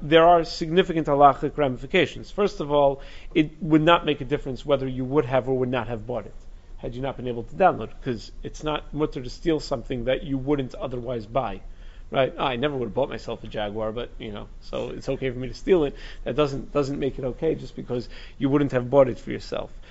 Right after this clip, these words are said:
Uh, it would also be usher even if you're not trying to make money off of it, if it's just for personal use. And, um, even using a stolen item, even once you did it, to listen to it, if it's stealing, would be usher. Um, there would also be no difference between a Jew and a non-Jew. If it's music from a Jewish source or a non-Jewish source,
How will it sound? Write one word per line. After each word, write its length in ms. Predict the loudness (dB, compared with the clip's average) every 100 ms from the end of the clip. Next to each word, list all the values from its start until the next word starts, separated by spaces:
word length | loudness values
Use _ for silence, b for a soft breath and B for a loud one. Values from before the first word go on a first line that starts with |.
| b b
Uh, 220 | 4 4
it 100 | 4
would 160 | 2 6
also 280 | 6 4
be 120 | 0 2
usher 300 | 0 0 -4
even 200 | -2 -4
if 60 |
you're 100 | -4
not 100 | -4
trying 180 | -2 -4
to 60 | -4
make 160 | -4
money 240 | -4 -2 -2
off 160 | -4
of 120 | -4
it, 140 | -6 -6
if 120 | -10 -12
it's 120 | -8
just 200 | -8 -8
for 100 | -10
personal 420 | -6 -6 -6 -6
use. 320 | -4 -6 -8 B B B
And, 360 | 0 2 2 4
um, 340 | 4 4 2 -4
even 300 | -2 0 0
using 480 | 2 2 2 -4 -6 -12
a 60 |
stolen 340 | -6 -2 -2 -2
item, 240 | -4 -4
even 240 | -2 -2
once 240 | 0 0 0
you 60 |
did 240 | 4 6 6
it, 240 | 2 -2 -14 -8
to 100 | -2
listen 300 | 0 0 0
to 100 | -2
it, 100 | -4 -2
if 120 | -4
it's 140 | -4 -10
stealing, 640 | -8 -2 0 0 0 -4 b b -6
would 160 | -2 4
be 140 | 8
usher. 440 | 8 8 0 -10 -12 B B B 0
Um, 520 | 4 6 4 2 -4 -12 -16 -14 -14 -14 -14 -14 -6
there 160 | 2 6
would 100 | 10
also 220 | 8 6
be 120 | 2
no 120 | 4
difference 220 | 2 -2
between 300 | -6 -6 -4
a 20 | -4
Jew 220 | -4 -4
and 100 | -2
a 20 |
non-Jew. 500 | -4 -4 -4 -8 -10
If 120 | -10
it's 220 | -10 -10
music 340 | -6 -4 -4 -6
from 180 | -6 -6
a 20 |
Jewish 320 | -4 -4 -4
source 260 | -4 -6 -4
or 60 |
a 40 | -4
non-Jewish 460 | -2 -2 -4 -8
source, 320 | -6 -6 -6